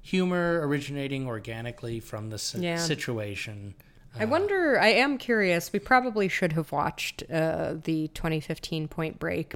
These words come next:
Speaker 2: but it's the end of the summer, and
Speaker 1: It's very hot.
Speaker 2: we're recording this, like, not too long before it has to be up, so, like, you know, the editing process has to, <laughs> like,
Speaker 1: We're not
Speaker 2: we
Speaker 1: gonna
Speaker 2: gotta, it's just not gonna happen.
Speaker 1: It's also
Speaker 2: Um,
Speaker 1: supposed to be really bad.
Speaker 2: that's,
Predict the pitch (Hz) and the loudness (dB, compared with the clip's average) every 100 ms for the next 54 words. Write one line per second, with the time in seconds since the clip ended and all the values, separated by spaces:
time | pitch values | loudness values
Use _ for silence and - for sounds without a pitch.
0 | - 165 170 - - - - - - - | -4 -2 -2 -6 -20 -20 -20 -20 -20 -20
1 | _ _ - - - 202 - - 175 160 | _ _ -20 -14 -2 0 0 -2 2 4
2 | 170 165 160 156 240 214 202 190 180 190 | 4 2 0 0 2 4 4 2 0 -4
3 | - 175 165 160 160 156 - 190 117 98 | -4 0 0 0 0 -2 -2 -2 -2 -4
4 | 98 92 - 175 175 175 175 170 - - | -10 -12 -2 2 4 4 2 -2 -6 -20
5 | _ _ _ _ - 185 175 - 202 190 | _ _ _ _ -8 -4 -2 4 6 8
6 | 185 175 - 170 160 180 170 - - - | 6 4 2 2 4 4 2 0 -8 2
7 | 247 262 269 269 269 269 254 - 269 262 | 4 6 6 6 4 4 2 4 4 6
8 | 262 - 220 254 - 240 254 254 254 254 | 4 2 2 2 0 -2 2 4 4 2
9 | - 185 170 160 156 - - - 170 170 | 0 2 4 2 0 -6 -12 -4 0 2
10 | 160 165 160 160 160 160 - - - - | 0 0 0 0 -2 -4 -6 -6 -6 -6
11 | - - 165 - - 269 254 320 320 - | -2 0 2 4 4 6 10 12 12 12
12 | - - 135 262 214 170 98 - 185 - | -6 -2 2 8 8 8 2 -2 -4 -2
13 | 208 185 165 160 156 - 147 143 170 165 | 0 0 0 -4 -6 -6 -6 0 2 2
14 | 160 151 110 - 98 98 92 90 - 85 | 0 -2 -6 -8 -10 -12 -12 -14 -12 2
15 | 294 320 - | 8 8 6